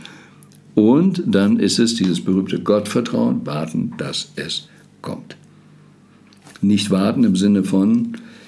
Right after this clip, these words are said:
ähm, abwarten, kommen wir gleich noch dazu, nur dieses, in Anführungsstrichen, Vertrauen zu haben, dass das Materialisieren kommt. Das muss ich in Anführungsstrichen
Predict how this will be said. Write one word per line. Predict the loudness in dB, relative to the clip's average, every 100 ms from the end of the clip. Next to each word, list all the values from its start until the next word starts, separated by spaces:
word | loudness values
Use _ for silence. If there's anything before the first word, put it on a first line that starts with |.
| -20 -20 -14 -4
ähm, | 0 2 4 2 2 -4 -10 -20 -8
abwarten, | -6 -6 -2 0 2 0 0 0 2 0 -2 -10 -20 -20 -20 -18
kommen | -6 -2
wir | 0 0
gleich | -2 -2
noch | -2 0
dazu, | 0 -2 -4 -6 -18 -20 -20 -20 _ -20 -2
nur | 4 6 6 2 -2 -12 -20 _ _ _
dieses, | 0 6 6 6 2 0 -2 -2 0
in | 0
Anführungsstrichen, | 0 2 2 2 2 2 2
Vertrauen | 2 0 0 2
zu | 2 2
haben, | 0 0 -2
dass | -4
das | -2 -4 -2
Materialisieren | -4 -4 -2 -2 -2 0 2 4 2 0 -4 -8
kommt. | -12 -12 -12 -18 -20 -20 _ -20 -20 -20 -20 -6
Das | 2 2 2 0
muss | 2 0
ich | -2 -8 -6
in | -6 -2
Anführungsstrichen | 0 0 -2 -4 -6 -6 -6 -8 -10